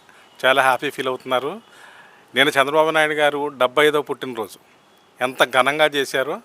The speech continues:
దాన్ని బట్టి తెలిసిపోతుందండి. కూటమి ప్రభుత్వం కానీ, చంద్రబాబు నాయుడు గారి పరిపాలనా విధానం కానీ ఎలాగున్నది అనేది ప్రజలు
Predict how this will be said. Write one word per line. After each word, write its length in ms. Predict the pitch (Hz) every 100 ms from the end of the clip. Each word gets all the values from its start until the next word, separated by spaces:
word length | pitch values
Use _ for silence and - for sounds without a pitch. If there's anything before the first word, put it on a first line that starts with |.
| _ - - - _ 123
దాన్ని 240 | 135 156
బట్టి 200 | 151 175
తెలిసిపోతుందండి. 640 | 156 147 - 147 139 117
కూటమి 360 | - 131 143 143
ప్రభుత్వం 400 | 139 127 - 135
కానీ, 160 | 131 151 123
చంద్రబాబు 300 | 127 127 127
నాయుడు 280 | 123 123
గారి 200 | 120 117
పరిపాలనా 460 | - 120 127 127 127
విధానం 360 | 117 117 117 117
కానీ 240 | 120 214 - - - - -
ఎలాగున్నది 720 | 110 120 143 139 131 127 131
అనేది 400 | 127 127 151 247 - - - - _ _ _ -
ప్రజలు 460 | 139 156 175 247